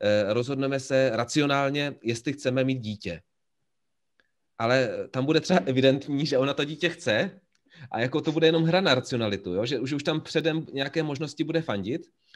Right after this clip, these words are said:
a naopak třeba bude evidentní, že já budu fandit možnosti nemít dítě. Takže jakoby, eh,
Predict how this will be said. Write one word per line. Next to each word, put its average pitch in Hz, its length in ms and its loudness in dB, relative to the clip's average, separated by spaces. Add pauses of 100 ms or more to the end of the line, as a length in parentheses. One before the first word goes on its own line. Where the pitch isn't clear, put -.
(160)
a 120 80 -8
naopak 139 360 0
třeba 147 260 -2
bude 151 180 0
evidentní, 135 480 -2
že 139 100 -6
já 131 120 0
budu 143 180 -2
fandit 135 300 -2
možnosti 135 420 -4
nemít 123 240 2
dítě. 87 400 -10 (920)
Takže 110 220 -4
jakoby, 151 320 -2
eh, 110 300 -10